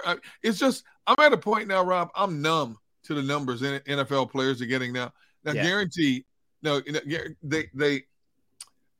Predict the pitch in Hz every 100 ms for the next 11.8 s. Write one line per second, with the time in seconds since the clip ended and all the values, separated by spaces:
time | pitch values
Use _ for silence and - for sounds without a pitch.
0 | _ _ _ _ _ _ 143 151 151 143
1 | 147 147 139 131 123 117 117 _ _ _
2 | _ _ _ _ _ _ - 123 180 214
3 | 208 175 135 170 165 147 160 135 160 156
4 | 127 - 135 123 117 - 110 135 135 -
5 | 131 120 113 - _ _ _ - 123 120
6 | 110 120 - 127 127 135 131 120 117 113
7 | 98 110 95 101 - _ _ _ - 147
8 | 151 139 156 214 202 156 120 135 143 143
9 | 127 - 127 120 143 147 131 143 110 110
10 | 110 107 _ _ _ _ - 127 131 131
11 | 139 139 120 117 139 135 117 107